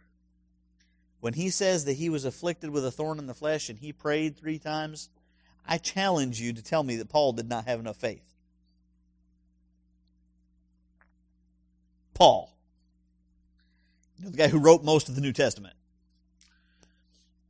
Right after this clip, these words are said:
God didn't tell him he didn't have enough faith. How dare we say that it's a faith-related issue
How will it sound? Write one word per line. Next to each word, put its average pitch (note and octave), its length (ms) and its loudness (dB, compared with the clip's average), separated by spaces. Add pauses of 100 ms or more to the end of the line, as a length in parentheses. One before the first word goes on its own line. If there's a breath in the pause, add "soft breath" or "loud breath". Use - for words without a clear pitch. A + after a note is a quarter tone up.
(840)
God G3 340 12
didn't D#3+ 240 4
tell D#3+ 180 2
him C3 80 -2
he C3 60 0
didn't B2+ 220 0
have B2+ 120 2
enough A#2+ 200 -6
faith. - 500 -6 (1400)
How D#3+ 140 -2
dare D#3+ 360 2
we C#3 420 -2
say A2+ 340 -4
that A2 180 -6
it's A2 220 -10
a A2 180 -6
faith-related A#2+ 1080 -4
issue G#2 340 -8